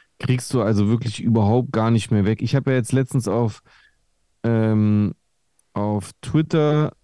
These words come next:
so ein bisschen beobachtet, ähm, diesen S-, Sneak Li-, S-, Sneak Links oder wie der heißt.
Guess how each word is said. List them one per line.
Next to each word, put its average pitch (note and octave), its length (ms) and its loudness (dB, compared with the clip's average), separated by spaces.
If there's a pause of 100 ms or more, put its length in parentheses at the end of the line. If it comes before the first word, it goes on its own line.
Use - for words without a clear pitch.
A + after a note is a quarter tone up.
(100)
so A#2 160 -2
ein A#2+ 120 0
bisschen B2+ 360 0
beobachtet, B2+ 880 -2 (800)
ähm, A2+ 800 4
diesen G#2+ 680 4 (600)
S-, - 360 -12
Sneak C#3+ 600 0 (280)
Li-, C3 460 2
S-, - 320 -6 (100)
Sneak D3 480 0
Links D#3+ 460 2
oder C3+ 180 2
wie C#3+ 80 4
der C#3 140 4
heißt. D3 460 0